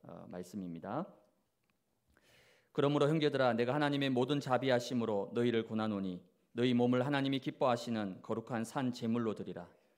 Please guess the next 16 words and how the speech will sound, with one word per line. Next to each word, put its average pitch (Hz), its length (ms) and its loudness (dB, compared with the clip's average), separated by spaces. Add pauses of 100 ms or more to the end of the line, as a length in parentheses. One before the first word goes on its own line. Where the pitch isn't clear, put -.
(160)
이는 120 260 2
너희가 120 280 2
드릴 113 260 -2
영적 127 440 -2
예배니라. 95 480 -6 (600)
너희는 120 320 2
이 127 100 0
세대를 127 360 0
본받지 123 400 2
말고 104 580 -2
오직 110 240 0
마음을 117 340 4
새롭게 160 380 -2
함으로 95 440 -4 (100)
변화를 120 380 2
받아 95 320 -8